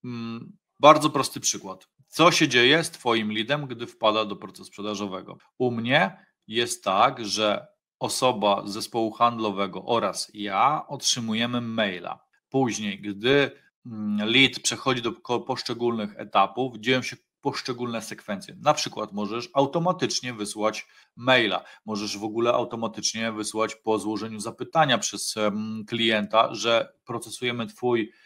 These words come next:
twoje zapytanie, że jakby, żeby klient wiedział, że wszystko się o-, odbyło, e, prawidłowo,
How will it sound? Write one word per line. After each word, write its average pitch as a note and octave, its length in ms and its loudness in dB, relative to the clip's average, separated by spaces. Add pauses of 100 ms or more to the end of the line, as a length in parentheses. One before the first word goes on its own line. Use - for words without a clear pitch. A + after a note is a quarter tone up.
(120)
twoje B2 240 4
zapytanie, G#2 680 2
że A2 200 -4
jakby, A2 260 -2
żeby A2 180 -6
klient A#2+ 380 -4
wiedział, A#2+ 380 2
że G#2+ 240 -2 (340)
wszystko - 380 -4
się A#2+ 360 0
o-, - 220 -8
odbyło, A#2+ 580 2 (340)
e, A2 140 -2
prawidłowo, A#2+ 920 2